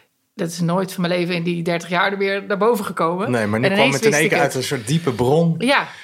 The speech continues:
Speaker 1: toen dacht ik, "Oh ja, dit is"
Speaker 2: Doemde dat weer op
Speaker 1: Ja.
Speaker 2: van, "Hey, Nangka."
Speaker 1: Ja, precies.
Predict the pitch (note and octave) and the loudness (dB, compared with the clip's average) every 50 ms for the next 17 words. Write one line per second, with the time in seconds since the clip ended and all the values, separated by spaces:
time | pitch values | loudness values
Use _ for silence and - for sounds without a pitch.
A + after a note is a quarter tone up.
0 | - - G3+ G3 G3+ F#3+ - - - - A3+ F#3+ D#3+ D#3 E3+ F#3+ F#3 F#3+ F3 - | -12 -10 -6 -6 -6 -6 -8 -8 -6 -4 -2 -2 -2 -2 -4 -8 -8 -8 -10 -4
1 | G2+ C3 D#3 E3+ D#3+ C3+ B2+ B2+ C#3 C3+ - B2+ B2+ C3+ D3 D3 - A#3 A#3+ F#3 | 0 2 4 4 4 2 2 0 0 0 0 0 2 2 2 2 2 0 0 2
2 | A2+ G#2+ G#2 G#2 A#2 B2+ B2+ G#2 F2 - - - _ - G#2 B2+ D3 D3+ C3 - | 0 -2 -2 -4 -2 -2 -2 -2 -4 -8 -14 -20 _ -6 -4 -2 -2 -2 -2 -4
3 | G#2+ F#2+ F2+ - - _ _ - - - - G#3 G3+ D#3 - - E3+ - - A3 | -4 -6 -6 -8 -14 _ _ -18 -14 -4 0 0 0 0 0 -4 -10 -12 -10 -8
4 | F3 - - - - | -8 -8 -10 -14 -16